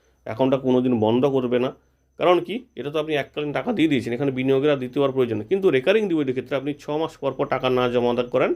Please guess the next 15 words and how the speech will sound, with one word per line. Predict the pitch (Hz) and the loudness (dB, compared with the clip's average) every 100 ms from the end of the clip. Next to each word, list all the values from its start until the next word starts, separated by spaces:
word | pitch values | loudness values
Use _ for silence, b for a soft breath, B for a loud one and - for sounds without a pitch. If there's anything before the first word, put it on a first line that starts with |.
| b b b b | b b b b
সেক্ষেত্রে | - 151 160 131 | -8 -4 -2 0
আপনার | 120 123 | 0 0
অ্যাকাউন্টটি | 113 113 117 113 | -2 -2 -2 -2
কিন্তু | 117 113 175 | -4 -2 0
তারা | 190 127 185 - _ _ 104 | 2 2 0 -2 _ _ -4
বন্ধ | 113 127 127 | 0 2 2
করে | 117 113 | 2 0
দেবে, | 104 113 | 0 -4
অর্থাৎ | 123 151 | -2 -2
আপনার | 123 123 | -2 -4
অ্যাকাউন্টটা | 110 113 110 113 | -4 -6 -6 -4
কিন্তু | 127 165 | -6 -2
ক্লোজ | 120 110 107 | 0 0 0
হয়ে | 98 | -4
যাবে। | 90 | -6